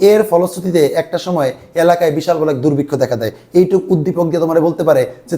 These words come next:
তোমার পঠিত ইতিহাস প্রথম পত্রের বা তোমার পঠিত এই অধ্যায়ের বা তোমার পঠিত কোনো দুর্ভিক্ষের সাথে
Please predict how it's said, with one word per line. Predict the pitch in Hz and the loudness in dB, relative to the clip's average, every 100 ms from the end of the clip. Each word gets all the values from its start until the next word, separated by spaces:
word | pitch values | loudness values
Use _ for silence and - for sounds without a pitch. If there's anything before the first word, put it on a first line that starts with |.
| - | 0
তোমার | 196 202 240 247 | 2 4 2 2
পঠিত | 202 196 190 160 139 - - - | 0 0 2 2 2 -2 -16 -6
ইতিহাস | 190 208 220 220 | -2 0 0 -2
প্রথম | 196 202 190 | -6 -4 -2
পত্রের | 190 - 151 131 | -4 -2 0 2
বা | 151 - | 0 0
তোমার | 190 208 214 | 2 2 2
পঠিত | 208 208 196 143 120 - _ - - 208 | -2 -2 2 2 0 -8 _ -12 -2 2
এই | 240 - | 2 4
অধ্যায়ের | 190 185 175 156 | 0 2 2 2
বা | 160 | 2
তোমার | 240 269 269 | 2 4 4
পঠিত | 240 214 185 151 - - 220 | 2 2 2 2 0 -4 0
কোনো | 233 208 | 2 2
দুর্ভিক্ষের | 214 185 202 196 196 | 2 0 -2 -6 -8
সাথে | 185 | -4